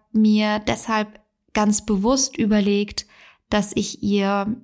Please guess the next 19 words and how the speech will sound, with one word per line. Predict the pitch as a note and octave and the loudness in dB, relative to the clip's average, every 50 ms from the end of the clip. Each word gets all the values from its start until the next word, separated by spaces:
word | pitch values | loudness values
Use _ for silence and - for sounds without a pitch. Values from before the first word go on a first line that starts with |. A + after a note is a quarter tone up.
| - - | -8 -2
bis | - G#3+ G#3+ - - | -2 0 0 0 0
zu | - - | 0 0
ihrem | - G3+ G3 F#3+ G3+ G3 | 0 -2 -2 -2 -2 -2
zehnten | - - G3 F#3 F#3 F#3 F#3 | -2 0 0 0 0 0 0
Geburtstag | F3+ F3+ G#3 G#3+ A3+ - - - A3+ A3 A3 A#3 - | -2 -2 -4 -4 -4 -4 -6 -4 -4 -6 -6 -6 -8
viel | - - - A3 G#3+ A3 A3 A3 A3 A3 - _ _ | -10 -4 0 2 2 4 2 2 0 -4 -8 _ _
Gutes | - A#3 A#3+ A#3+ A#3+ A3 G#3+ - - | -2 -2 0 0 2 0 0 0 -2
tun | - - G#3 G3+ F#3+ F#3+ | -2 0 2 2 4 2
möchte | F#3+ F#3+ F3 - - - | 2 0 -4 -4 -4 -2
in | G#3 G3 | -2 -2
Bezug | G3 G3 - - G#3+ G#3 | -2 -2 -4 -4 -4 -4
auf | - - - - - | -4 -6 -6 -6 -4
ihre | - G3+ G3 G3 F#3+ | -4 -4 -4 -4 -6
körperliche | F#3+ - - G3+ F#3+ - G3+ F#3+ F#3+ F#3 - - G3 | -8 -6 -6 -6 -4 -4 -4 -4 -4 -4 -4 -6 -6
Fitness | - - - G#3 G3 - G#3 G3+ A3 G#3 - A#3 | -8 -6 -4 -4 -4 -2 0 0 0 0 -2 -4
und | A3 | -4
ihren | A3 G#3+ G3+ G#3 F#3+ | -4 -2 -2 -2 -2
körperlichen | G3 - G3 F#3+ - G3 F#3+ G3 - - A#3 | -2 -4 -6 -4 -4 -4 -4 -4 -2 -2 0
Zustand. | - - - A3 F#3 - - G3+ G3 G#3+ - | 0 2 0 2 0 0 -2 -4 -10 -10 -12